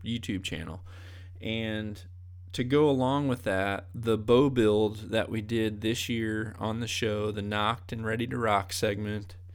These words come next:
um, that was brought to you by Lancaster Archery. I've decided, um, I probably had, just guessing, I bet I had a thousand people request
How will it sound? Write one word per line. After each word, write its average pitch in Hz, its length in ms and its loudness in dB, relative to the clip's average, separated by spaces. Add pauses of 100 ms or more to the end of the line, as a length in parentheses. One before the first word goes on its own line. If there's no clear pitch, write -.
(580)
um, 110 360 -4
that 101 160 -2
was 107 140 -2
brought 107 300 4
to 120 60 -4
you 110 60 -2
by 107 160 0
Lancaster 110 680 -4
Archery. 104 720 0 (680)
I've 135 220 6
decided, 139 1000 2 (180)
um, 107 480 -4 (180)
I 123 60 4
probably 170 480 4
had, 113 500 4 (600)
just - 380 -4 (260)
guessing, 120 520 2
I 104 80 0
bet 110 220 0
I 104 100 4
had 107 160 2
a 90 60 0
thousand 110 680 0
people 107 460 -6
request 107 960 -4